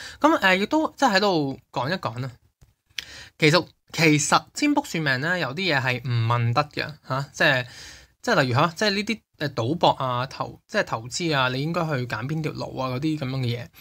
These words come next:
喂，你諗下啦，如果占卜可以答到你，咁我今時今日我，我仲使乜坐喺度啫？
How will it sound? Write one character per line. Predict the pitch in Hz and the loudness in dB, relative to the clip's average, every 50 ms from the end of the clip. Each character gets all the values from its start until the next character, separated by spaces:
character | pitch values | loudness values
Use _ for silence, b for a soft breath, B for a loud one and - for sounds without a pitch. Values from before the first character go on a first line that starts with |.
| B B B B | B B B B
喂， | - 160 | -4 -2
你 | 160 | 0
諗 | 151 147 156 180 | 0 0 0 0
下 | 170 143 | 0 0
啦， | 135 135 135 139 | 0 0 -2 -2
如 | 135 127 123 | -2 -2 0
果 | 135 147 185 202 - - | 2 4 4 2 2 -2
占 | - - 214 208 | -4 -4 -2 -2
卜 | 208 | -2
可 | 196 - 165 175 | 0 0 0 0
以 | 180 170 | 0 0
答 | 165 156 131 | 2 0 0
到 | 123 123 127 135 131 | 0 -2 -6 -6 -6
你， | 123 131 123 B B B B B B B | -6 -8 -10 B B B B B B B
咁 | - 208 233 | -8 -2 0
我 | 214 175 | 0 0
今 | 165 202 208 | 0 -2 -4
時 | - - | -4 -6
今 | - 160 165 | -8 -4 -2
日 | 170 | -2
我， | 151 143 123 127 139 - _ _ | -2 -2 -4 -4 -6 -8 _ _
我 | - 143 | -12 -8
仲 | 139 143 131 | -6 -4 -4
使 | 123 - | -4 -4
乜 | 131 143 - | -4 -4 -6
坐 | 151 - 139 123 | -6 -6 -4 -4
喺 | 127 | -4
度 | 131 113 120 | -4 -6 -6
啫？ | 127 127 | -8 -8